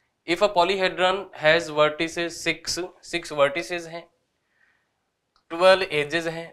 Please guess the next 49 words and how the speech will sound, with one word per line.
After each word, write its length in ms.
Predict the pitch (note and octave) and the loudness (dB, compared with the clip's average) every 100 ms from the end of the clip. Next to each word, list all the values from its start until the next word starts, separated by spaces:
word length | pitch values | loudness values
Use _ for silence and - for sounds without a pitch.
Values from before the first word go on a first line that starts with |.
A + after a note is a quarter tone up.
| C3+ | -2
what 200 | D3+ E3+ | 0 0
is 140 | F#3 E3+ | -2 0
the 100 | E3+ | 0
number 300 | D3 D3 D#3 | 0 -2 2
of 140 | F#3 - | 0 0
faces? 460 | D3 B2+ A2+ - - | -8 -8 -12 -16 -14
तो 80 | D#3 | -6
फेसेस 340 | D#3 D#3 F3 | -4 -4 -2
का 80 | F3 | -2
नंबर 240 | E3 E3 | -2 -4
पूछा 240 | E3 D#3+ F3+ | -6 -4 -2
है। 40 | |
तो 80 | F#3 | -2
देखो 240 | F3+ F#3+ | -2 -2
यहाँ 200 | F#3 E3 | 0 -2
पर 140 | E3 F3+ | -4 -6
किसी 300 | E3+ E3 F#3 | -6 -8 -8
भी 120 | F#3 | -10
सॉलिड 340 | G3 E3 E3+ E3 | -2 0 0 -4
के 80 | E3 | -8
लिए 200 | D#3 E3 | -4 -4
अपने 200 | E3+ D#3+ | -6 -6
पास 240 | D#3 D3 | -4 -4
में 80 | D#3 | -6
एक 100 | D3+ | -10
फॉर्मूला 240 | - C#3 D3+ | -8 -4 -4
चलता 260 | D3 C#3 D#3 | -6 -6 -8
है 60 | |
जिसको 220 | D3 - | -8 -12
अपन 160 | C#3+ D3 | -12 -12
कहते 240 | C#3 C3+ | -12 -10
हैं 80 | F3 C3 | -6 -4
Euler's 320 | B2+ C#3 - | -4 -6 -12
फॉर्मूला, 340 | A#2+ - A2 - _ _ - _ _ _ _ - _ _ _ - - - _ _ _ _ _ _ _ _ _ _ _ _ - - _ _ - - - | -18 -20 -20 -20 _ _ -20 _ _ _ _ -20 _ _ _ -20 -20 -20 _ _ _ _ _ _ _ _ _ _ _ _ -20 -20 _ _ -20 -20 -16
ठीक 180 | B2+ E3 | -14 -14
है? 120 | - - | -14 -2
और 200 | C3+ C#3 | -2 -2
ये 120 | D#3+ | -6
फॉर्मूला 340 | D#3 D3+ D#3+ | -2 -2 2
होता 180 | D#3+ D#3 | 0 0
है 120 | D#3+ E3+ | -4 -4
किस 220 | E3 D#3+ | -8 -10
किस 200 | E3+ - | -12 -8
में 80 | E3+ | -6
रिलेशन 300 | E3 D#3 F3 | -4 -6 -4
होता 220 | D#3+ D#3+ | -2 -2
है? 200 | E3 - - _ C3+ | -2 -6 -20 _ -6
एजेस 380 | C3+ C#3 D#3+ E3 | -4 -4 -8 -8
में, 140 | F3+ | -10